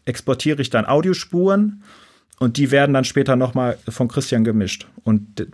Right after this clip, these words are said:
er fügt dann auch den Gesang ein. Anderes Beispiel, ich hatte eine Num-, Nummer gemacht für einen, auch für, äh, für Norman Langen, der hat, das ist so ein Ex-D S D S, äh, Kandidat,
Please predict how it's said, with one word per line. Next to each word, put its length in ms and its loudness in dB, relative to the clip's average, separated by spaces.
er 140 4
fügt 260 -2
dann 120 4
auch 120 -2
den 160 0
Gesang 300 -2
ein. 260 -8
Anderes 300 2
Beispiel, 360 2
ich 100 -4
hatte 160 -2
eine 160 4
Num-, 220 0
Nummer 240 2
gemacht 300 0
für 100 -4
einen, 280 2
auch 180 0
für, 380 2
äh, 40 -4
für 140 -2
Norman 340 4
Langen, 340 0
der 120 0
hat, 240 -6
das 120 -4
ist 140 -10
so 80 0
ein 100 2
Ex-D 380 -2
S 140 0
D 100 -4
S, 360 -2
äh, 220 2
Kandidat, 800 0